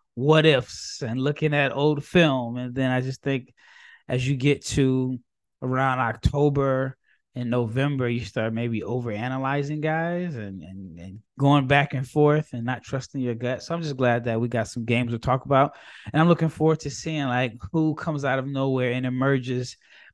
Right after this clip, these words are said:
as an N B A prospect. And we've seen it happen in the last couple of years with mid-majors. Brandon Podziemski last year. You had Jalen Williams the year before. So who could be the, the big mid-major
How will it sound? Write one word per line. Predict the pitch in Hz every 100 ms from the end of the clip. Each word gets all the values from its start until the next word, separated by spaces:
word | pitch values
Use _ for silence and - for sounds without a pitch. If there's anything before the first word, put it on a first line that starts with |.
| _ -
as | 131 139 135 127
an | 135
N | 135
B | 135 123
A | 117
prospect. | 127 117 - 139 147 - - - _ -
And | 135 131
we've | 131 -
seen | 202 202
it |
happen | 175 175 175
in | 156
the | 143
last | 135 -
couple | 151 135
of |
years | 127 139
with | 131 127
mid-majors. | 135 127 127 131 151 160 _ _ _ -
Brandon | 113 143 143 131
Podziemski | 131 123 147 - 156 156 175 -
last | 117 127 131 -
year. | 147 135 143 156 _ _ _ _ -
You | 123
had | 131 127 120
Jalen | 135 139 135
Williams | 139 143 143 143
the | 131 127
year | 139
before. | 127 123 151 156 170
So | - 160 165 160
who | 226 262
could | 262 190
be | 196
the, | 180 175
the | 135 143
big | 127 - 165 165 156 117 - _ _ _ _ -
mid-major | 135 151 160 156 156 156 151 156 135 147 143 139 139 131 127